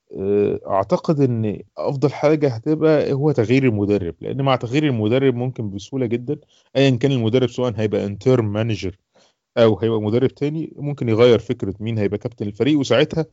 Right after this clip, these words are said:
يشيل الحرج عنه، لأن كأن، يعني، هو اتغير مع المغ-، مع المدرب، مش مع الواقع اللي حصلت، ويشيل الحرج عن، عننا كجماهير، إن إحنا نبقى مش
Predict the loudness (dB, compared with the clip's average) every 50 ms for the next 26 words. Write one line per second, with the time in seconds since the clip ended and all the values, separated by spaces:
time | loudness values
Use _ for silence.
0 | _ _ _ _ _ -10 -2 0 2 4 4 2 4 4 4 6 6 6 6 4
1 | 4 2 0 -4 -6 _ _ _ _ _ _ _ _ _ -4 -2 -2 -2 0 2
2 | 2 4 6 6 6 6 6 4 4 4 4 4 4 6 6 6 6 6 6 4
3 | 2 0 0 0 -2 -2 -2 -2 -2 0 0 0 0 0 2 2 2 2 2 0
4 | -2 -4 -4 -6 -4 -4 -2 -2 0 -2 -2 -4 -4 -4 -4 -2 -2 -2 -2 -2
5 | -4 -8 -12 -16 -16 -16 -16 -16 _ _ _ _ _ _ _ _ _ -8 -4 -2
6 | 0 0 0 -2 -2 -2 -2 -2 -4 0 0 2 2 2 2 0 0 -2 -2 -4
7 | -6 -6 -6 -4 -2 -2 -2 -2 -4 -6 -4 -4 -2 -2 0 0 0 0 0 -2
8 | -4 -8 -8 -8 -8 -10 -10 -8 -8 -6 -4 -4 -4 -6 -8 -10